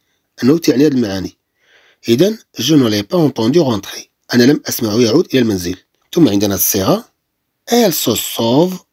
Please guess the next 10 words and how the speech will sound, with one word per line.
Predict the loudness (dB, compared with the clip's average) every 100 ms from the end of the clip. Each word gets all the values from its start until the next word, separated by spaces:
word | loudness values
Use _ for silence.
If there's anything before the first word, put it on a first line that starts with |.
| -2
en | 0
sautillant." | 0 -2 -4 -4 -4 -4 -8 _ _ _ _ _ _ _ _ _ 0
Elle | 0
se | 0 -4
sauve | -6 -4 -2 0 0 -4 _ -6
en | -4
sautillant. | 0 -2 0 -2 -2 -6 _ _ -4
إذن | 0 2
هي | 2 0 -2
تهرب | 0 0 0 2 2